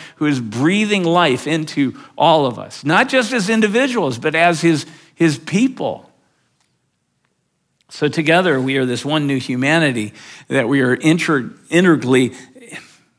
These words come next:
integrally could, yeah, I can't even say that word.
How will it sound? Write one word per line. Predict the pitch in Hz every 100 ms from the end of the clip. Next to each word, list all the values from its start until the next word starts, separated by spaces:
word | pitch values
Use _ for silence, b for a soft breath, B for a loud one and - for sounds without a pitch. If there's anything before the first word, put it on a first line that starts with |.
| _ _ _ -
integrally | 160 151 131 127
could, | 123 - 127 120 - _
yeah, | - 123 117
I |
can't | 120 131 117
even | 104
say | - 135
that | 107 98
word. | 107